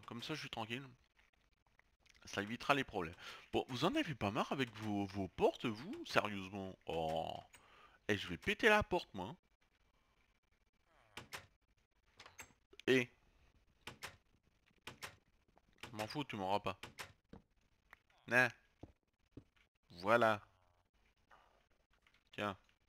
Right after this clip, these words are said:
Maintenant, tu pourras plus l'ouvrir. Moi, je peux, mais pas toi. Non, mais...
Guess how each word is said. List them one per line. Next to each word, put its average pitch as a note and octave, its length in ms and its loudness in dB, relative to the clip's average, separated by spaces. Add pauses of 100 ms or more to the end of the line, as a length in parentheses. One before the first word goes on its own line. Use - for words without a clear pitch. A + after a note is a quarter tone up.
(640)
Maintenant, G#2+ 320 2
tu C3 80 -4
pourras G2 220 4
plus E2 160 -6
l'ouvrir. B2+ 420 2
Moi, A#2 220 2
je A2 180 -2
peux, A#2+ 280 -2
mais C3 120 -4
pas B2+ 140 0
toi. A#2 360 0 (1160)
Non, E2 120 -8
mais... E2+ 220 -4